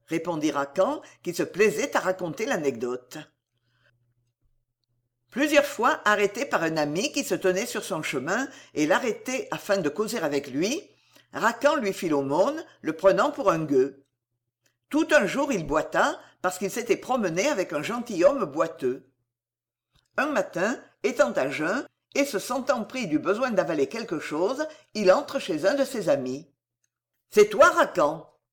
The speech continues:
Eh, ma foi, oui. » « Quel hasard de te voir. » « Je passais, je me suis senti faible. Donne-moi cette chose à boire. » « Tiens, » dit l'ami qui était encore couché, «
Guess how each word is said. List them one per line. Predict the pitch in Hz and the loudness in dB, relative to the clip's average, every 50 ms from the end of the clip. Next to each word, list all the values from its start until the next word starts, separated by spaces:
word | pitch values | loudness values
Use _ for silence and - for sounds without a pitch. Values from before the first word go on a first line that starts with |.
| _ _ _ _ _ _ _ _ _ _ _ - | _ _ _ _ _ _ _ _ _ _ _ 2
Eh, | 254 240 180 151 | 4 4 4 6
ma | 165 196 196 | 6 4 4
foi, | - - - 302 349 320 | 2 4 4 4 4 6
oui. » « | 196 165 185 190 196 226 - - _ _ _ _ _ _ _ _ _ _ _ _ _ _ _ _ _ | 4 4 4 4 2 0 -4 -12 _ _ _ _ _ _ _ _ _ _ _ _ _ _ _ _ _
Quel | - 269 190 151 | 4 6 8 8
hasard | 147 147 156 262 302 277 208 185 | 6 6 8 6 6 6 6 4
de | 175 165 | 0 2
te | - 185 170 | 2 2 0
voir. » « | 151 156 190 196 170 135 147 - - - _ _ _ _ _ _ _ _ _ _ _ _ _ _ _ _ _ _ _ _ - | 4 6 6 8 6 6 4 -2 -10 -18 _ _ _ _ _ _ _ _ _ _ _ _ _ _ _ _ _ _ _ _ -6
Je | - 202 220 | -2 0 0
passais, | 220 185 185 185 185 - 294 330 370 - - - | 2 2 0 0 2 2 2 2 2 2 -2 -6
je | 160 156 180 | -6 -4 2
me | 180 185 | 2 2
suis | 185 - 285 302 | 2 2 -2 0
senti | - 285 233 - 208 185 | 2 0 0 0 -2 -4
faible. | - - - 156 147 - 135 135 135 147 - - - _ _ _ _ _ _ _ _ - | -4 0 6 6 8 8 6 4 -2 -6 -6 -8 -16 _ _ _ _ _ _ _ _ 0
Donne-moi | 165 233 311 277 226 202 196 202 240 320 330 320 | 4 6 6 6 6 2 0 2 2 2 2 6
cette | - 277 277 254 240 226 | 6 6 6 6 0 -2
chose | - - 320 - 311 254 | 0 0 2 2 4 4
à | 208 | 2
boire. » « | 160 147 160 151 139 120 120 127 120 - - - - _ _ _ _ _ _ _ _ _ _ _ _ _ _ _ _ _ _ _ _ _ _ _ _ _ _ | 2 4 6 6 6 6 4 2 -2 -4 -4 -10 -16 _ _ _ _ _ _ _ _ _ _ _ _ _ _ _ _ _ _ _ _ _ _ _ _ _ _
Tiens, » | - 285 294 240 185 - - | 4 4 4 4 4 0 -6
dit | 139 143 180 185 | -2 0 4 6
l'ami | 185 170 165 175 190 196 190 | 6 6 6 2 0 -2 0
qui | - 185 | 0 0
était | 170 - 170 156 - | 0 0 -2 0 0
encore | 156 147 147 196 185 147 147 - | 0 0 2 0 0 0 0 -4
couché, « | - 151 147 - - 156 139 139 139 - - _ | -4 -6 -6 -6 -2 -2 -2 -2 -2 -6 -14 _